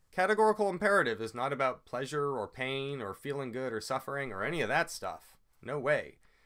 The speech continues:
The categorical imperative is about whether you're promoting someone's freedom to choose for themselves or whether you're using them as a mere means. And the moral saint is not using anyone as a mere means, even though they're being obnoxious.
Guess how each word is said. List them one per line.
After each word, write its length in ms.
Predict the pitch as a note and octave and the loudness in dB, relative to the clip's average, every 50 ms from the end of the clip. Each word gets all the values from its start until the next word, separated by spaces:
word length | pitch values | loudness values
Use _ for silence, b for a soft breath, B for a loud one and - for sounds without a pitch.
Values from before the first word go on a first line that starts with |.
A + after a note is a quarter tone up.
| b b b | b b b
The 80 | b G#2+ | b -6
categorical 640 | - C#3+ C#3 C#3+ C#3 C#3 C#3+ D3 D3 D3 - C3 B2+ | -2 -2 0 0 0 -2 -2 -2 -2 -4 -4 -6 -4
imperative 500 | A#2+ A#2+ F#3 F3+ E3 B2+ A2 G#2+ G#2 A2+ | -2 0 2 4 4 4 2 0 -2 -4
is 120 | A2 G#2 | -6 -4
about 320 | A2 F#2 A#2 A#2 A2+ - b b b b b b | 0 2 4 2 2 0 b b b b b b
whether 240 | G#2+ B2 C3 C3 | -2 -2 0 0
you're 180 | B2+ A#2 A#2+ A#2+ | -2 -2 -2 -4
promoting 600 | - - - A2 F#2+ G2 G#2 A#2+ C#3+ D3 C#3 C3 | -6 -6 -8 -8 -4 -2 0 0 0 0 -2 -4
someone's 340 | - D3+ C3 C3 C3 B2 - | -4 -6 -4 -4 -6 -8 -8
freedom 300 | - C3 C3 C3 C#3 C3 | -8 -6 -6 -6 -6 -6
to 80 | B2 | -6
choose 240 | - - C#3 C3+ B2+ | -8 -8 -8 -8 -8
for 80 | - C3 | -10 -10
themselves 680 | - A2 G#2+ - D3+ E3 F3 F#3 F#3+ F#3+ - - - b b b b b b b | -10 -8 -6 -2 0 2 2 2 0 -2 -8 -14 -16 b b b b b b b
or 140 | b - F#2+ | b -4 -2
whether 220 | G#2 A2 G#2+ G#2 | 0 0 2 0
you're 180 | G2 F#2 F#2 F#2 | -2 -2 -4 -6
using 540 | F2+ F2 F2+ F#2+ A2 B2+ C3 A#2+ A2+ G2+ F#2+ | -6 -6 -2 0 0 2 2 0 0 -2 -2
them 180 | F#2 F2 E2+ | -2 -2 -2
as 140 | F2 F2 D#2+ | -4 -6 -6
a 80 | F#2 E2+ | -6 -8
mere 300 | F2 F#2+ G2+ G#2 G2+ F#2 | -4 -2 -2 0 -2 -2
means. 680 | F2+ G#2 A2 G2+ F2 - - - - - - - - - _ _ _ _ _ _ _ _ _ _ _ _ _ _ _ | -2 -4 -4 -4 -6 -10 -16 -20 -20 -18 -18 -18 -18 -18 _ _ _ _ _ _ _ _ _ _ _ _ _ _ _
And 320 | - A#2 A#2+ A#2+ A#2+ A#2 G2+ | -6 -4 -2 -2 -2 -2 -6
the 60 | A2 | -6
moral 320 | G2+ G2+ A2+ C3+ D#3 D#3 | -4 -2 -2 0 0 0
saint 480 | D3 - - G3+ F#3+ E3 D#3 D3+ - - _ _ _ _ _ _ _ _ | 0 2 4 4 4 2 0 -4 -8 -12 _ _ _ _ _ _ _ _
is 140 | - G#2+ A#2 | -14 -14 -8
not 320 | C3 C#3+ D#3 F3+ F3+ - C3+ | -2 2 4 4 4 2 -2
using 320 | D3 E3 E3+ F3+ D3+ D3 | -6 -4 -4 -4 -4 -4
anyone 380 | D#3 E3 D#3+ D3+ D3+ D3+ D3+ D3+ | -4 -4 -4 -4 -2 -2 -2 -4
as 100 | D#3 D#3 | -4 -4
a 60 | D#3 | -4
mere 180 | C#3+ D3+ D#3+ | -4 -2 -2
means, 560 | D#3 E3 F#3+ F3 C3 A2+ A2 A2+ A#2 - - - _ _ _ _ _ _ _ _ _ _ | -2 -2 0 -2 -2 -2 -4 -6 -8 -10 -12 -16 _ _ _ _ _ _ _ _ _ _
even 340 | - F#3 F#3 D#3+ E3+ D3+ D3 | -10 -8 -6 -4 -4 -2 0
though 400 | E3 F#3+ F#3 E3+ D#3 D3 C#3+ C3+ | 2 4 4 6 4 4 2 0
they're 220 | A#2+ A2+ C3 C3 A#2+ | -2 -2 -2 -2 0
being 280 | A2 D3 D3 D3 D3 | 0 0 0 0 0
obnoxious. 960 | C3+ A#2+ B2+ C3 C3+ C#3 D3 D3+ - - - - - - - - - - | -2 -2 0 0 2 2 2 2 -2 -6 -12 -14 -14 -16 -16 -18 -18 -18